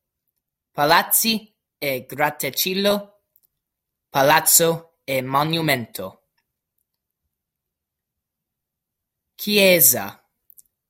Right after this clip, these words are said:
piazza, piazze con fontana, pizzeria, ristorante,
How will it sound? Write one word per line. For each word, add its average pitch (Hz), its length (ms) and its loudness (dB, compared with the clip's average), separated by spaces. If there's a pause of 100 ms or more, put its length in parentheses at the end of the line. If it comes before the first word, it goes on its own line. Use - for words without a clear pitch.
(360)
piazza, 180 880 0 (1120)
piazze 196 640 2
con 156 320 -4
fontana, 165 920 -2 (560)
pizzeria, 143 1000 0 (600)
ristorante, 147 1120 0